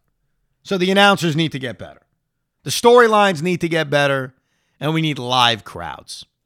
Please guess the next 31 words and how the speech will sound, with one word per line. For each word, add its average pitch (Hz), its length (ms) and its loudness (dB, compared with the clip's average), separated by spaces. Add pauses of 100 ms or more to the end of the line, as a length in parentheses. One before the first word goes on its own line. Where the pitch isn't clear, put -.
(560)
I - 40 -8
was 175 80 -6
pretty 392 240 -4
negative 175 420 -2
today, 85 320 -18
but 202 200 -4
you 226 80 -10
know 240 100 -6
what? 277 320 -8
I 147 60 -16
think - 280 -18
I - 80 -8
should 294 320 -12
be. 85 360 -18
I - 100 -10
mean, 180 260 -6 (240)
is 190 120 2
anyone 233 400 2
listening 226 500 -4 (220)
to 208 180 2
an 170 60 0
instant 214 420 -6
reaction, 185 480 0
a 151 40 -4
WrestleMania 175 640 -4
backlash 160 560 -2
saying, 143 220 -6
"Oh, 175 260 4
you're 180 180 -2
too 165 220 -4
harsh. 139 360 -2